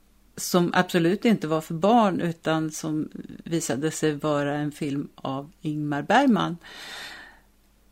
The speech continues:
Nu tänkte jag att vi skulle tala om, eh, någonting som du har berättat för mig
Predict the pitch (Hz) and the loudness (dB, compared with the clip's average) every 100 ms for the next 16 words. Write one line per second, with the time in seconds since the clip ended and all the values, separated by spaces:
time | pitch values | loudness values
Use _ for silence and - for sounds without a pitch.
0 | _ _ _ 190 220 277 277 277 233 208 | _ _ _ 8 10 10 8 6 6 10
1 | 190 190 - 175 - - - 175 160 160 | 10 8 4 -2 -2 -8 0 2 4 4
2 | 160 156 156 147 143 - _ _ _ _ | 6 6 6 4 0 -8 _ _ _ _
3 | _ _ _ _ _ _ - _ _ - | _ _ _ _ _ _ -20 _ _ 2
4 | 185 160 147 147 - _ _ 151 151 143 | 4 4 4 0 -2 _ _ 2 4 2
5 | 143 143 143 139 135 131 - _ _ _ | 0 2 2 0 -2 -6 -16 _ _ _
6 | _ _ - _ _ _ - 165 156 170 | _ _ -20 _ _ _ -2 2 4 2
7 | 151 175 170 160 160 - 190 190 - - | 4 4 6 4 0 -2 -4 -4 -16 -16
8 | - 185 151 175 170 | -2 0 0 -2 -6